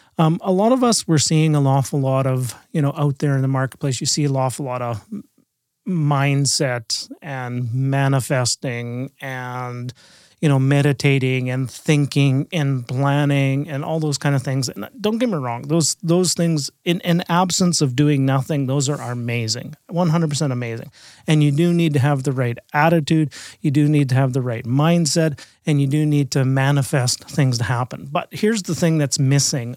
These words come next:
on all of those, um, messages that you will see. There's,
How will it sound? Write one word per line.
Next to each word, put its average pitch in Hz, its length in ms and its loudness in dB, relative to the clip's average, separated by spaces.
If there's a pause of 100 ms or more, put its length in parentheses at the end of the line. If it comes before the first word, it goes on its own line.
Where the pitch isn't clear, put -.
on 151 160 -6
all 135 340 -4
of 123 180 -4
those, 131 460 -2 (100)
um, 123 480 -6 (140)
messages 120 640 -2
that 160 180 -8
you 160 80 -4
will 139 100 0
see. 127 200 -4
There's, 143 180 -2